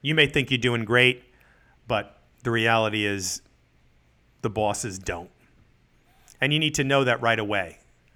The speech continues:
sooner rather than later, so that you can, um, make the necessary adjustments and that you're not surprised if something doesn't work out for you. Um, next, you need to build relationships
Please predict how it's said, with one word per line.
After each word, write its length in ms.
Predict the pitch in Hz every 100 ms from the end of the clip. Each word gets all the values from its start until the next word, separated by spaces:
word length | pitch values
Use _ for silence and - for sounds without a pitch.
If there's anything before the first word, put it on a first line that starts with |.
| _
sooner 400 | - - 180 156
rather 260 | 127 117 110
than 200 | 107 110
later, 240 | 107 101
so 180 | 98 113
that 200 | 107 101
you 80 | 113
can, 360 | - 113 101 95 _ _ _ -
um, 600 | 104 98 95 92 98 - _ _ _ _ -
make 220 | 135 135
the 80 | 120
necessary 680 | 120 - 101 120 104 104 104
adjustments 640 | 101 104 92 - 101 98 -
and 140 | 110
that 140 | 104
you're 80 | 117
not 200 | 113 107
surprised 640 | - 101 - 110 101 101 101
if 80 |
something 360 | - 104 90 95
doesn't 340 | 95 92 95 _ _ _ _
work 320 | 110 107 95 -
out 240 | 107 90 - _
for 460 | - - 101 92 - _ _ -
you. 340 | 98 107 85 _ _ _ _ _ -
Um, 520 | 117 110 104 101 101 _ _ _ _ _ _ _ _ _ - _ _ _ _ -
next, 440 | 147 98 - - - _ _ -
you 120 | 170
need 140 | 240
to 60 | 214
build 320 | 139 165 160
relationships 1000 | 147 135 139 143 156 - 143 120 - -